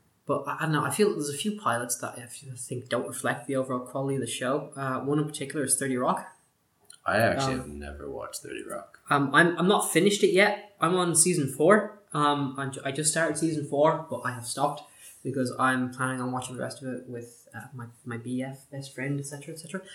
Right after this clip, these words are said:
Speaker 1: Uh, anyway, um, but the pilot I didn't enjoy whatsoever.
Speaker 2: Okay.
Speaker 1: Like, it just was, it was just a mess. Tina Fey called it a mess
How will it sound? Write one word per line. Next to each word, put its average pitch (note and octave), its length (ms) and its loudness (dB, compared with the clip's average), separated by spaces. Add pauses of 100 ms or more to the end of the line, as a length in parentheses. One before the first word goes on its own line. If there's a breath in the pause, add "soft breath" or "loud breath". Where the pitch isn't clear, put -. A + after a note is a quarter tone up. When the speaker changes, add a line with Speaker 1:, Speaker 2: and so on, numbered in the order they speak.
(220 loud breath)
Speaker 1:
Uh, C#3+ 60 -4
anyway, E3+ 280 8 (360 loud breath)
um, C3+ 280 4
but - 120 -2
the C3+ 60 -6
pilot G#3 520 6 (260)
I D3+ 100 6
didn't D#3 260 6
enjoy C#3+ 320 2
whatsoever. C3+ 640 2 (260)
Speaker 2:
Okay. A#2 140 -4
Speaker 1:
Like, C#3 180 2
it C#3+ 120 0
just C#3+ 240 -2
was, C#3+ 280 2
it D3 60 2
was C#3 180 2
just D3+ 160 -2
a C#3 60 2
mess. C3 300 2
Tina F3+ 180 4
Fey D#3+ 560 2
called D3+ 300 6
it - 60 0
a C#3 40 2
mess D3+ 460 2